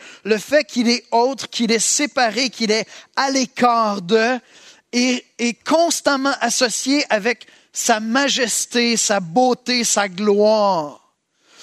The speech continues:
Quand Dieu révèle qu'il est autre à un être humain, cet être humain-là prend conscience au moment même qu'il est en présence de ce qu'il y a de plus beau dans l'univers, de ce qu'il y a de plus glorieux,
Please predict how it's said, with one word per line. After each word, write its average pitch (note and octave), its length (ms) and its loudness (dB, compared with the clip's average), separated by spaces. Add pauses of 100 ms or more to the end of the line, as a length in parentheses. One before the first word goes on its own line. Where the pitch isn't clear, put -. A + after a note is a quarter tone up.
(180)
Quand B3+ 180 0
Dieu D4+ 400 2
révèle C4 600 2
qu'il A3 220 -2
est A3 220 2
autre B3 560 0
à F#3+ 160 0
un G3+ 160 0
être A#3+ 340 -2
humain, A3 480 0 (520)
cet - 280 -2 (100)
être C#4+ 320 0
humain-là B3 680 0 (640)
prend D#4+ 480 0
conscience C4 720 0
au G3 80 -4
moment A3+ 380 0
même G3+ 380 -2
qu'il A3+ 360 0
est A#3+ 200 2
en G#3+ 120 -2
présence G3 760 -4 (340)
de F#3 80 -8
ce - 140 -6
qu'il G3 180 -6
y G#3 80 0
a A3+ 80 4
de G3 140 -2
plus G#3 260 -8
beau F#3+ 420 2
dans D#3+ 160 -8
l'univers, D3 600 -12 (1000)
de G3 80 -4
ce G3 120 -4
qu'il A3+ 180 0
y A3+ 80 4
a A#3+ 100 4
de A3+ 80 0
plus G#3 260 -6
glorieux, A3+ 920 2